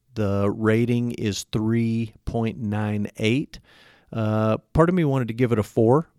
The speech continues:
because it does not speak from a biblical worldview, but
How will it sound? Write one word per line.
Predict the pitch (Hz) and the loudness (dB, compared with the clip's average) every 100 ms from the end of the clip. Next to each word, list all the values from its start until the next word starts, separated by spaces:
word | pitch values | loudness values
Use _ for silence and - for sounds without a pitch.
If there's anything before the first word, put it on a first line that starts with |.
| - | -12
because | 110 - 104 | -8 -4 -2
it | 104 | 0
does | - 98 | 0 -2
not | 104 113 127 139 _ _ _ _ _ _ | 0 0 0 -2 _ _ _ _ _ _
speak | - - - 120 - | -8 -6 -2 -2 -2
from | 113 104 | -4 -2
a | |
biblical | 95 110 104 - 104 | 0 0 0 -2 0
worldview, | 98 104 101 120 135 | 0 0 -2 -4 -2
but | 117 - | -2 -4